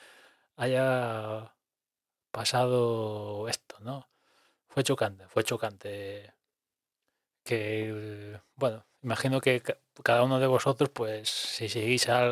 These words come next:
a algún grupo, algún, algo en especial, pues, enteraros que fallece,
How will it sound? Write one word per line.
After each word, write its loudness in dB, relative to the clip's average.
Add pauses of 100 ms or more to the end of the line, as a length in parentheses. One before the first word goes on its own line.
a 0
algún 2
grupo, 8
algún, -4 (200)
algo 4
en -6
especial, -2
pues, -16 (480)
enteraros -8
que -4
fallece, -2